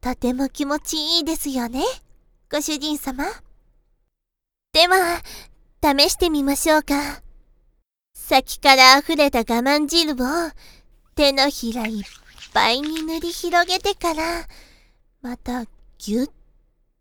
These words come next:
と握ると、あ？ご主人様のおちんちん、もっ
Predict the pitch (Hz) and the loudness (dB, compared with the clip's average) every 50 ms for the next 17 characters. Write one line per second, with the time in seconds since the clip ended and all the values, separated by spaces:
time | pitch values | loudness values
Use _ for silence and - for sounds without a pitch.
0 | _ _ _ _ _ - 392 403 370 330 311 294 277 262 - 269 269 254 269 269 | _ _ _ _ _ -8 -6 -6 -6 -6 -8 -8 -8 -8 -8 -8 -8 -6 -6 -6
1 | 269 - _ _ _ - - 262 285 294 285 269 254 240 233 _ - _ _ _ | -8 -8 _ _ _ -12 -10 -8 -8 -8 -8 -10 -12 -14 -18 _ -20 _ _ _
2 | _ _ _ _ _ _ _ _ _ _ _ _ _ _ _ _ _ _ _ _ | _ _ _ _ _ _ _ _ _ _ _ _ _ _ _ _ _ _ _ _
3 | _ _ _ - - - 208 226 254 302 392 494 _ _ _ _ _ _ _ _ | _ _ _ -18 -14 -14 -12 -12 -10 -10 -12 -12 _ _ _ _ _ _ _ _
4 | _ _ _ _ _ _ _ - - 311 339 - - 381 381 339 381 381 381 381 | _ _ _ _ _ _ _ -2 0 2 2 2 0 -2 -2 0 -2 -2 -2 -2
5 | - 370 349 320 320 311 302 302 294 294 277 - - 339 359 359 339 - - 349 | -2 -2 -2 -2 -2 -4 -2 -2 -2 -2 -4 -4 -6 -6 -4 -6 -6 -8 -6 -6
6 | 339 359 427 - | -6 -6 -6 -8